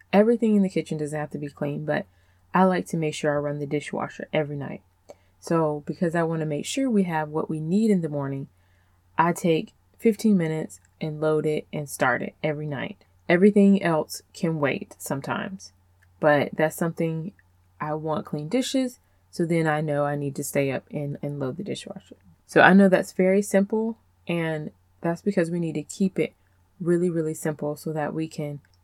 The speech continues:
begin to see ourselves productive, and that encourages us and just makes us want to do even more. So I hope that those five questions will be very beneficial to you in helping you discover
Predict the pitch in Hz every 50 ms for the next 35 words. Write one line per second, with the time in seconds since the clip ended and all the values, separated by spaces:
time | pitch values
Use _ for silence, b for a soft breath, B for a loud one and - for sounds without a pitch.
0 | _ - 185 185 170 185 175 170 170 180 175 - - 175 165 156 151 151 147 147
1 | 156 - _ _ _ _ _ - - - - 269 269 - - 185 180 - - 160
2 | 156 151 151 - - - - 147 - 170 160 170 - - - 180 175 170 165 -
3 | 165 156 156 151 147 - 156 156 147 - - 147 147 143 143 147 143 - - 139
4 | - - - - _ _ _ _ _ _ - 170 165 160 160 165 - - 156 139
5 | - - - 147 147 - - 151 147 143 143 143 139 143 135 - - 135 135 135
6 | 135 135 135 - 208 202 202 - - _ _ _ _ _ _ _ _ _ _ -
7 | - 247 262 269 - - 226 214 214 220 - - 190 185 - - 175 175 175 170
8 | - - - 165 160 160 - - 165 165 160 - - 165 160 160 - - - -
9 | 175 170 160 - 165 160 156 156 - - 170 190 196 208 208 185 180 175 170 -
10 | 165 165 - 170 160 - - - 156 151 151 147 151 151 147 - - 214 226 226
11 | - 208 185 170 160 160 160 156 - _ _ _ _ _ _ _ _ _ - -
12 | 190 190 - - - 170 160 147 151 151 151 160 170